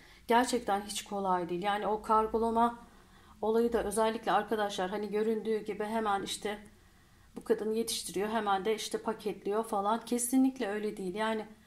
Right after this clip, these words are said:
özene bezene o kargolamayı yapmak zorundasınız. Yani belki çiçek yetiştirmek inanın kargo yapmak, yapmaktan çok daha kolay. Yani şu anda o kadar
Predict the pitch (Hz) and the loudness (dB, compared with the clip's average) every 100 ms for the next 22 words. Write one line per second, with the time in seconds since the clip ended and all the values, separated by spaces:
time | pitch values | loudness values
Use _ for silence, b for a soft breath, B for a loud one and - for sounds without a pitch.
0 | B B B - 233 262 262 254 233 240 | B B B -2 2 6 4 4 2 2
1 | 240 226 226 226 233 226 226 214 220 233 | 2 2 0 2 2 2 2 -2 -2 0
2 | 208 208 214 220 202 202 196 208 - 202 | -2 0 -2 -2 -4 -2 -2 0 0 0
3 | 175 - - - _ _ _ _ - _ | -2 -2 -8 -16 _ _ _ _ -20 _
4 | - - - - - 240 233 247 269 - | -20 -20 -20 -16 0 2 6 6 4 0
5 | - 269 269 233 - 220 214 269 - B | 0 0 0 -4 -6 -4 -2 -2 -4 B
6 | B B B B B B B B B _ | B B B B B B B B B _
7 | - 262 269 262 262 254 247 247 240 226 | 2 6 8 8 6 6 6 4 2 2
8 | 226 - 220 220 220 220 220 240 262 262 | -4 -6 2 2 4 0 2 2 2 2
9 | 254 208 247 254 208 190 196 226 262 285 | 0 0 0 0 0 0 2 2 2 4
10 | 285 294 302 302 302 | 4 4 6 6 4